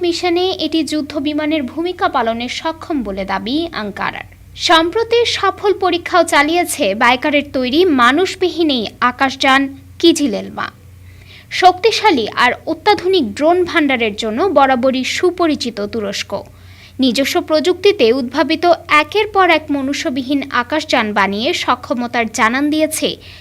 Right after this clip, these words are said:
ইউরেশিয়ান দেশটি। আর এর তালিকায় সবচেয়ে উল্লেখযোগ্য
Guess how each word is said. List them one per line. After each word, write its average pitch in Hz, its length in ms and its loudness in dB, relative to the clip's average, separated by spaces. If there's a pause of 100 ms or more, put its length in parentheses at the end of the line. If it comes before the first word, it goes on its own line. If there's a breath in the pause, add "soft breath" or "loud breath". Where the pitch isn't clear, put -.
(140 loud breath)
ইউরেশিয়ান 320 640 4
দেশটি। 190 420 -4 (800 soft breath)
আর 220 180 6 (100)
এর 277 240 -2
তালিকায় 339 480 4
সবচেয়ে 277 500 -4
উল্লেখযোগ্য 311 680 2